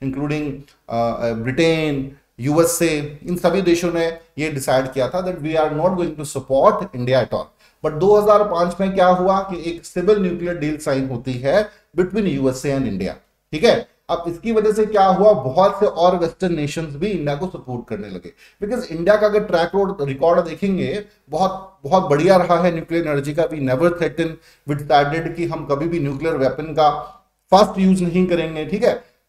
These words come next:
तो इन सभी आधारों को देखते हुए, अ, nuclear energy जो है हमें provide करेगा Canada भी, ये Canada ने कहा है। साथ ही साथ कन्वेंशनल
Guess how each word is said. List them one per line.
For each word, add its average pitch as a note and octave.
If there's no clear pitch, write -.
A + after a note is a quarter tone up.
तो -
इन G3
सभी F#3+
आधारों E3+
को F3+
देखते D3+
हुए, D#3
अ, B2
nuclear G3+
energy F3+
जो E3+
है F3+
हमें D#3+
provide C3
करेगा B2+
Canada A2+
भी, B2
ये C#3+
Canada G#2+
ने G#2+
कहा A2+
है। F3+
साथ D3
ही D3+
साथ F3
कन्वेंशनल F3